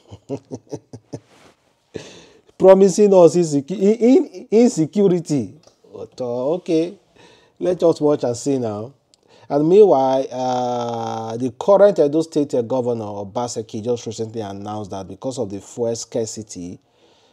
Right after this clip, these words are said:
and the issue we are having about fuel and the price of fuel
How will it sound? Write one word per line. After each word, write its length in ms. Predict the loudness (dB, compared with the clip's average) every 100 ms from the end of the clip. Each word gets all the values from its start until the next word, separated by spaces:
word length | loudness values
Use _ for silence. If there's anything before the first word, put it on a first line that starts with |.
| _ _
and 200 | -12 -8
the 180 | -2 0
issue 220 | 0 -2
we 140 | 0 0
are 240 | 0 0
having 220 | 0 0
about 300 | 0 0 -2
fuel 420 | -2 -4 -2 -4 -10
and 200 | -12 -8
the 80 | -10
price 460 | -6 0 2 2
of 200 | 0 -4
fuel 240 | -4 -2